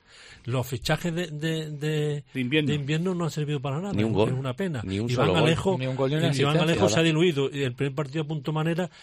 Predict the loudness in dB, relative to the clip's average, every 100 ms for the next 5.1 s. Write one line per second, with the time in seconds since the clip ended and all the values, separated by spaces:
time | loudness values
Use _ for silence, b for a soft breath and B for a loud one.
0 | B -8 -4 -4 -4 -8 -6 -6 -6 -4
1 | -2 -2 -2 -2 -4 -4 -2 -4 -4 -10
2 | -14 -6 -4 -2 -2 -4 -10 -16 -12 -8
3 | -8 -8 -8 -6 -6 -6 -6 -6 -8 -8
4 | -6 -6 -6 -6 -6 -10 -10 -12 -10 -8
5 | -8